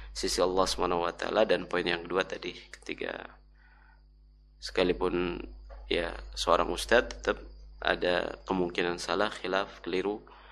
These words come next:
Ya, maka beri nasihat, nasihat saling,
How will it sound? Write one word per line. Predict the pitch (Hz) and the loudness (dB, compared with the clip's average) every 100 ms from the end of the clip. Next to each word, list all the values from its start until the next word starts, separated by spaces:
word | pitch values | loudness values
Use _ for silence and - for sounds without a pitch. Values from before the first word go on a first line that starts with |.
| - - - - - - | -20 -20 -20 -20 -20 -18
Ya, | - | -8
maka | 85 90 95 | -8 0 2
beri | 87 92 | 4 2
nasihat, | 95 80 104 156 - - - - - | 2 2 0 0 -8 -16 -16 -14 -10
nasihat | 90 87 85 | -8 -6 -4
saling, | - 90 98 101 | 0 2 2 2